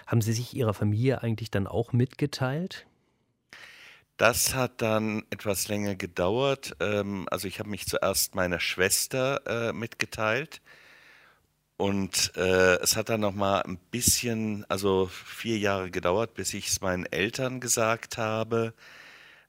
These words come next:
Speaker 2: äh, weil ich da, bei meiner Schwester hatte ich stärker das Gefühl, dass sie damit umgehen kann. Bei meinen Eltern hatte ich damit gerechnet, dass sie sich einfach generationsmäßig schwerer damit tun.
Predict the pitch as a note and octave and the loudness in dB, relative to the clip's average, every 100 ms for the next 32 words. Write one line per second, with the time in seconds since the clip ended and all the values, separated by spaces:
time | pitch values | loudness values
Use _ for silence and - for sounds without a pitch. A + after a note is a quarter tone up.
0 | _ - F#2+ G2 G2 F#2+ F#2+ - G2 G2 | _ -4 2 6 8 8 6 0 2 4
1 | G2+ G2+ G#2 _ _ - - - - G2+ | 6 4 0 _ _ -8 -6 -4 0 4
2 | G#2 A2+ - - A2 G#2+ G#2+ - C3 C3+ | 6 4 2 2 4 4 4 0 0 0
3 | C3+ A#2 A#2 - - - A2 A2 - G#2 | 0 -2 -4 -4 0 2 2 0 0 0
4 | G2+ - G2+ - - A2+ B2 A#2+ A2 G#2 | 0 -2 -8 -8 -8 -4 -4 -4 -2 0
5 | - - A2 A2 G#2+ G2+ G2 - G2+ G#2 | 0 0 -4 -2 0 0 -2 -4 -4 -2
6 | G2 F2+ F2 - G2 C3 E3 _ - - | -2 -4 -4 0 0 0 -8 _ -20 -20
7 | - - - - - G2+ G#2 G#2 G#2+ - | -20 -20 -20 -6 0 2 4 2 0 -4
8 | - G2+ A#2+ C3+ C3+ B2 A#2+ A#2 - - | 0 2 2 0 0 0 -2 -6 -10 -14
9 | - G#2 A2+ - - - - - - A2 | -6 -4 -2 -4 -8 -8 -8 -8 -2 0
10 | G#2+ G#2+ - G#2 G#2 A2 - A2+ A2 - | 0 -4 -6 -2 0 0 -2 -4 -2 0
11 | G#2 - G#2 G#2+ - - G2+ G2+ G#2 - | 0 0 -2 -6 -6 -2 -2 -2 -6 -4
12 | G2+ F#2 F#2 - G#2+ A#2+ C3 - G2 F#2 | -2 0 -2 -2 -2 -2 -4 -4 0 0
13 | F2 - - G#2 F#2 F#2 F2+ F2+ - - | 0 -4 -2 0 2 2 0 -2 -10 -8
14 | G2 A2 C3+ | -6 -4 -6